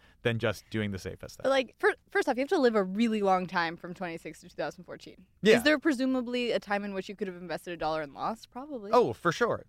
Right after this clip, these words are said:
Speaker 1: But, uh, over the long term, it's always trended up. So basically the idea is if you're willing to wait it out, you're gonna make more money.
Speaker 2: But, like, what if the end of America and the world is soon?
Speaker 1: <laughs> That is, look, I will say,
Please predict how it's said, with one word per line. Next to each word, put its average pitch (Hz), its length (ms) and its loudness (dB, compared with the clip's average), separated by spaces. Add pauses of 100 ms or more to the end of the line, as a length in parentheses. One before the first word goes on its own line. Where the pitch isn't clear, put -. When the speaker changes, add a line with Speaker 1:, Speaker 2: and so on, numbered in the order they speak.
(120)
Speaker 1:
But, 170 180 6 (160)
uh, 147 260 2
over 196 240 4
the 156 100 -2
long 170 340 0
term, 98 440 -6 (280)
it's 143 200 -2
always 131 260 0
trended 101 360 -4
up. 85 240 -8
So 123 280 2
basically 175 320 -2
the 143 120 -2
idea 127 280 0
is 113 220 -6
if 123 180 -6
you're 131 100 -2
willing 165 320 -2
to 143 60 0
wait 127 240 2
it 101 100 -4
out, 92 240 -2 (140)
you're 110 140 -6
gonna 107 200 -4
make 95 260 -8
more 82 120 -12
money. - 180 -20 (180)
Speaker 2:
But, 214 120 -12
like, 202 160 -14
what 196 160 -6
if 214 100 -8 (180)
the 190 200 -14
end 180 180 -8
of 175 80 -14
America 170 460 -14
and 180 100 -14
the 180 60 -14
world 175 280 -16
is 185 80 -16
soon? - 300 -20 (260)
Speaker 1:
<laughs> 127 300 -2
That 165 220 4
is, 156 160 2
look, 127 160 2 (340)
I 143 120 6
will 170 160 2
say, 120 380 0